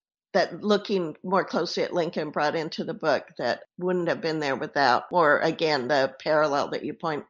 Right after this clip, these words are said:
out that we've already talked about of the, the death of their children. There seems to have been, you know, just a, a sort of, uh,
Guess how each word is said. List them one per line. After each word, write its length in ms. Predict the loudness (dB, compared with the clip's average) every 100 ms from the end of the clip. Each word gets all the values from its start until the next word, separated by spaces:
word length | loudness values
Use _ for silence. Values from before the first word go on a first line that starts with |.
| -6
out 260 | -2 -2 -4 _ -20 -20 _ -4
that 80 |
we've 200 | -2 0
already 280 | 2 0 0
talked 340 | -2 -2 -2 -4
about 380 | -2 0 0
of 220 | -4 -10 -12 -10
the, 220 | -8 -8 _ _
the 340 | -4 -2 -2 -6 -2
death 300 | 0 0 -4
of 140 | -10
their 160 | -8 -6
children. 640 | -2 -2 -2 -4 -6 -8 _ _ -10
There 140 | -8
seems 460 | -6 -6 -6 -6 -6
to 260 | -4 -6 -8 _ _ _ _ _ -6
have 280 | -4 -4 2
been, 320 | 4 4 2 -4
you 160 | -8
know, 260 | -6 -6 -8 -8
just 320 | -8 -6 -4
a, 240 | -2 -2 -6 _ _ _ -12
a 60 |
sort 380 | -6 -6 -4 -2
of, 180 | -2 -2 -2
uh, 280 | 0 0